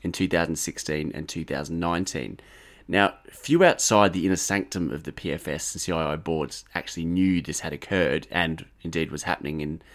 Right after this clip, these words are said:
early this year. So when P F S members did find out, you know, they obviously weren't happy.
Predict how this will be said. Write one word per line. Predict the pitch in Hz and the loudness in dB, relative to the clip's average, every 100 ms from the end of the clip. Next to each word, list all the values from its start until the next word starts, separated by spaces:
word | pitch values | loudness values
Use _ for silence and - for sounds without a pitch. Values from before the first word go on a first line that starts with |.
| - - - - | -20 -20 -6 2
early | 92 82 | 2 2
this | 71 - 95 | -2 -4 2
year. | 90 - - - _ - - - - - _ _ _ _ _ - | 2 2 -6 -12 _ -20 -20 -20 -20 -20 _ _ _ _ _ -4
So | - 135 139 139 - - _ _ - - | 6 10 10 10 6 -8 _ _ -4 4
when | 120 | 6
P | 127 | 6
F | 135 | 6
S | 110 | 6
members | 107 95 82 | 4 4 8
did | 117 98 - | 6 6 0
find | - 90 95 | 0 4 8
out, | 98 78 - | 6 6 -4
you | 78 | -10
know, | 69 | -8
they | - | -4
obviously | 87 - - | -4 -4 -6
weren't | 80 80 - | -4 -4 -2
happy. | 104 107 87 67 | -2 -2 -2 -4